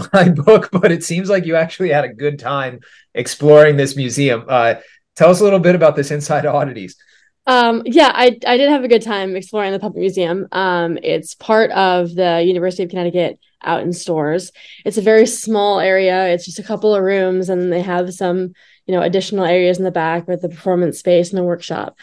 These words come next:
Speaker 2: Um, but I agree with you that puppets are very creepy. Um, I definitely think clowns are worse.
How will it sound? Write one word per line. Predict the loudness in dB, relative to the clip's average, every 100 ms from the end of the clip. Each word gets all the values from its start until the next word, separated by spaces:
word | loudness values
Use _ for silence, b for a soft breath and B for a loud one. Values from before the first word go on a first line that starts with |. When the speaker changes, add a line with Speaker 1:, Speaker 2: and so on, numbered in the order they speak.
| B B B 0
Speaker 2:
Um, | 2 4 4 2
but | 4
I | 6
agree | 6 6
with | 6
you | 6
that | 4
puppets | 2 0 2
are | 0
very | 4 2
creepy. | 2 -2 0 0 -2 -4
Um, | -8 -4 -2 -4 -4
I | -4
definitely | -2 0 0
think | 0 -4
clowns | -4 -2 0
are | 0
worse. | 2 2 0 -2